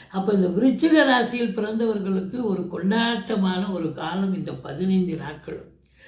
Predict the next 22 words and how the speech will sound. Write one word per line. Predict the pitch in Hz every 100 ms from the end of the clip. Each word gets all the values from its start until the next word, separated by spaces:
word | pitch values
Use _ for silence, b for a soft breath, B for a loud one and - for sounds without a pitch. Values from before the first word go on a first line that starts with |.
| b b b
இது | 202 240 269 349
நாள் | 330 311 262
வரைக்கும் | 254 294 294 196
ஏதாவது | 220 277 269 277 294 294
சில | 233 233 208
காரியங்கள் | 202 226 254 254 233 233 185 - B B B 180
தடைபட்டிருக்கோம், | 202 254 233 190 196 196 202
நின்னு | 196 190 226 214
போயிருக்கோம், | 190 180 185 180
அதெல்லாம் | 170 170 180 220 196
எடுத்து | 202 196 226
நீங்க | 190 180
இப்ப | 160 143 151
சக்சஸ் | - 160 165 240 202
பண்ணக்கூடிய | 208 175 175 - 139 151 156
காலம். | 127 127 - - -
Because | 156 214 185 190 - B B B B
நீங்க | 190 190
மூலாம் | 165 196 277 302 294
இடத்தை | 247 196 240 202
குரு | 190 220
பார்க்கிறார். | 214 165 - - - -